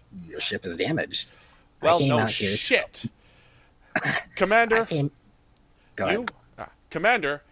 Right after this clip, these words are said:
Speaker 2: you are, uh, I am hereby ordering you and your Chief of Security to take Ad-, Captain Singral into custody for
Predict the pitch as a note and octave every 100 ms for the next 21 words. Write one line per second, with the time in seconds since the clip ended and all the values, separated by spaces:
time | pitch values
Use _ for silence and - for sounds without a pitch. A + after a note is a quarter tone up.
0 | _ _ _ _ _ - D#3 G#3 G3+ -
1 | D#3+ - - - F3 G#3+ F3+ F3 D#3+ -
2 | E3+ F#3 F3 D3 E3+ C3 D3 C#3 C#3 D#3+
3 | G3+ F#3+ F3 D3+ - B2 A#2 - A#2+ D3
4 | C3+ - - D#3 D#3 - F#3 G3 - F3+
5 | - G#3 F3 D3 C#3 C#3 - C#3+ C#3+ B2+
6 | _ - - D#3+ C#3 - F#2 E2+ - -
7 | _ C3+